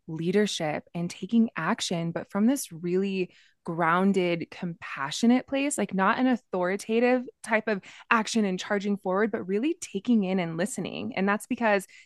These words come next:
the earth right now in the human design transits is in gate thirteen, which is actually an Aquarius gate. So in human design, we always have the sun gate, and then the earth gate is, like, op-, on opposite ends of the wheel, right? And the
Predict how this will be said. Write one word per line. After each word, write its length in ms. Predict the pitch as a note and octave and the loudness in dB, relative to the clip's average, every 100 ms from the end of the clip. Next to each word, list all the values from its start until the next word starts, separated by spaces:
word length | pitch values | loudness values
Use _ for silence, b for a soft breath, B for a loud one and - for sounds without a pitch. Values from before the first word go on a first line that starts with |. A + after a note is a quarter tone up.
| _ | _
the 140 | - - | -10 -4
earth 320 | F#3 G3+ D4 - | 0 2 0 -2
right 240 | D#3+ C3+ | -2 -2
now 320 | D#3 C#3+ D3 | -2 0 0
in 320 | - F#3 F3 | 0 -2 -2
the 100 | F3 | -4
human 240 | E3+ E3+ E3 | -6 -4 -4
design 280 | D#3+ D#3 D#3 | -4 -6 -6
transits 420 | E3+ D#3+ E3 - | -8 -6 -6 -6
is 120 | F3+ | -6
in 120 | F#3 | -6
gate 240 | F3+ F3 - | -4 -6 -6
thirteen, 580 | F#3 - - G3+ D#3+ - B B | -10 -10 -4 -2 -2 -6 B B
which 160 | - F3 | -8 -4
is 100 | F#3+ | 0
actually 380 | F3+ F3+ - F3 | 0 -2 -4 -6
an 60 | |
Aquarius 500 | D#3 - G#3 F#3 E3+ | -8 -4 -2 0 -2
gate. 240 | - G#2+ - | -6 -8 -4
So 320 | G3 F3 D#3+ | 0 0 2
in 120 | G#3 | 2
human 260 | A3 A3+ G3+ | 4 4 2
design, 360 | F#3 F3+ E3+ E3 | 0 0 0 -2
we 60 | |
always 220 | D#3+ F3+ | -2 -2
have 180 | - E3+ | -2 -6
the 80 | E3+ | -6
sun 340 | - E3 E3 | -4 -2 -2
gate, 360 | E3+ D3+ D3+ - B B | -4 -2 -2 -4 B B
and 100 | F3 | -2
then 80 | F3 | 0
the 120 | F3 - | 0 0
earth 180 | F#3 | 0
gate 140 | F#3+ F3+ | 0 -4
is, 100 | E3+ | -2
like, 160 | D#3+ - - | -6 -2 0
op-, 160 | D#3+ - | 0 0
on 160 | F3+ | 0
opposite 420 | D#3 D#3+ E3+ D#3+ - | 0 -4 -6 -10 -8
ends 380 | - E2 F2 F#3+ - | -6 -6 -6 -6 -2
of 240 | D#3 E3 | -2 0
the 100 | E3 | 0
wheel, 400 | D#3+ E3+ F2+ - F#3+ | 0 -2 -2 -2 0
right? 340 | D#3+ E3+ - B B B | 2 2 -2 B B B
And 260 | F#3+ F3 | 2 2
the 120 | F3+ | 2